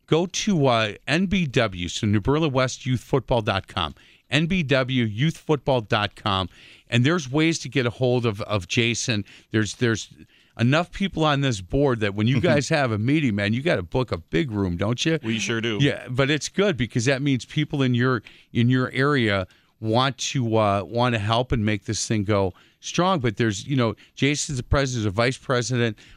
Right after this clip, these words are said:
Speaker 1: registration coordinator is Rihanna, and then events coordinator and coaches coordinator and, and equipment manager. Um, how hard is it to find coaches?
Speaker 2: Um,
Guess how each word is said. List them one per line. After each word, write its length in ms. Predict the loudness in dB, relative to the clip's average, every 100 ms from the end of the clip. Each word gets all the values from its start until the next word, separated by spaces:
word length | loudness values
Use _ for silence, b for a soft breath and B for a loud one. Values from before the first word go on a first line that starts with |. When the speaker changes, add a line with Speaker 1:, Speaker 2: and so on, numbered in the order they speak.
| -2
Speaker 1:
registration 580 | -2 -2 -2 -2 -2 -8
coordinator 560 | -4 -2 0 0 0 -2
is 120 | -2
Rihanna, 460 | 0 0 2 0
and 100 | -2
then 80 | -2
events 360 | -2 0 -2 -2
coordinator 540 | -4 -2 0 0 0
and 100 | -4
coaches 380 | -2 -2 -2 -10
coordinator 560 | -6 -4 0 0 0 -2
and, 160 | -4 B B B
and 100 | -4
equipment 460 | -2 -2 -2 0 0
manager. 560 | 0 0 -2 -2 -4 b b b b b -2
Um, 280 | 0 -2 -4
how 200 | -2 0
hard 200 | 0 0
is 140 | 0 -2
it 100 | -4
to 60 | -4
find 260 | -2 -2
coaches? 560 | -2 -4 -2 -6 -6 -10 _ _ _ _ b b b b b b _ _
Speaker 2:
Um, 440 | -4 -2 -4 -6